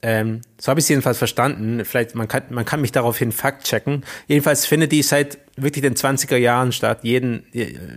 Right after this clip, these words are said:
jeden Montagabend. Ähm, das ist eine wahnsinnig große Institution, ist also eine, also es ist lustigerweise eine sehr kleine Institution, aber eine, eine, eine eben sehr traditionsreiche Institution. Also auch das vielleicht als Punkt, dass hier längst nicht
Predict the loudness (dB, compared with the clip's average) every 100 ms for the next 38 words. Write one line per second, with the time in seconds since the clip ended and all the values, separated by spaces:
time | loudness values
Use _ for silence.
0 | -12 -4 -2 0 -2 -2 -2 -2 -2 -6
1 | -10 -20 -20 -20 -20 -20 _ _ 0 2
2 | 2 0 -2 2 0 -2 -12 -10 0 2
3 | 2 2 2 2 2 0 -2 0 2 0
4 | 0 -2 -2 0 0 0 0 0 -2 _
5 | -6 -2 0 0 4 4 4 2 4 4
6 | 4 4 2 2 2 2 0 2 2 2
7 | 2 0 0 -2 -8 -6 -4 -4 -4 -6
8 | -10 -4 0 2 2 0 -2 -2 0 2
9 | 2 2 2 2 2 0 -2 -4 -4 -2
10 | 0 0 -2 -8 -20 -20 -20 -6 0 4
11 | 4 2 2 0 2 2 2 0 -2 -2
12 | 0 0 -2 -6 _ 0 2 4 2 0
13 | 0 0 -2 -8